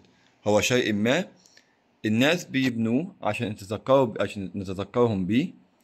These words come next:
زي أو نتذكر بيه شخص مهم أو حدث مهم.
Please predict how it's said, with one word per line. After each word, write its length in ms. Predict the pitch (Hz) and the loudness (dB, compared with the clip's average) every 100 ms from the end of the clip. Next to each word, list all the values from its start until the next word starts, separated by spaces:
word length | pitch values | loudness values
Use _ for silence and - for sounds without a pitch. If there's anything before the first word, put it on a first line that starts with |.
| _ _ _ _ _ _ _ - | _ _ _ _ _ _ _ -8
زي 380 | 104 135 139 120 | 2 4 4 4
أو 220 | 113 107 | 4 2
نتذكر 400 | 95 113 131 123 | 0 0 0 -2
بيه 200 | 101 123 | 0 0
شخص 320 | 127 120 - | 0 -6 -4
مهم 360 | 104 101 120 120 | -4 0 0 2
أو 160 | 98 | 2
حدث 320 | 98 113 104 | 0 -4 -6
مهم. 220 | 98 82 | -6 -8